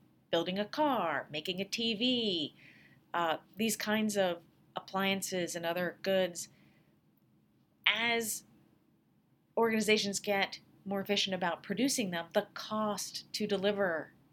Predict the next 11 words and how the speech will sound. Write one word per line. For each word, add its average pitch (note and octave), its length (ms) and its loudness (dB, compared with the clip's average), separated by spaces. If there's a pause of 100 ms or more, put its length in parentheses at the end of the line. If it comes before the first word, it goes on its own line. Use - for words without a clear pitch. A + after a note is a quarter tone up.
(240)
a G3 60 0
really F#3 240 0
nice F3+ 240 -2
T F#3+ 200 -4
V F#3 320 -2
goes E3+ 240 0
down D#3 280 -4
and D3+ 80 -10
down D3+ 220 -6
and C#3+ 80 -16
down. D#3 260 -6